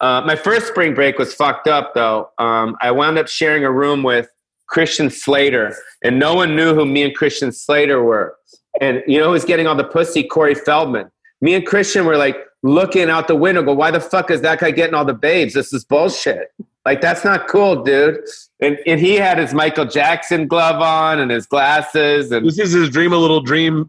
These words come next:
Speaker 2: period.
Speaker 1: Yeah, this was that, that period. And then you had, like, uh,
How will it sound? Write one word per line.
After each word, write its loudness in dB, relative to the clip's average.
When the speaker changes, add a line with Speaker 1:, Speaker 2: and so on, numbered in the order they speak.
Speaker 2:
period. 0
Speaker 1:
Yeah, 2
this -2
was 2
that, 0
that 0
period. 2
And 2
then 2
you 2
had, 2
like, 0
uh, 2